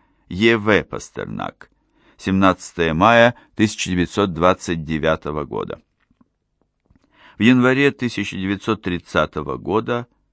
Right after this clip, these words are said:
он, Юра,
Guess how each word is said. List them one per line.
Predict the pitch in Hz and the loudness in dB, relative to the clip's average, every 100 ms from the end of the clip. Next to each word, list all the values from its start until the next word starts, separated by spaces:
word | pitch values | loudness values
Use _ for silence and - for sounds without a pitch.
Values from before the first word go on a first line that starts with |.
| _ _ _ | _ _ _
он, | - 147 135 78 _ _ _ _ _ _ _ _ _ - | -2 0 0 -2 _ _ _ _ _ _ _ _ _ -12
Юра, | 82 85 80 78 87 98 | -4 -2 -2 0 -2 -4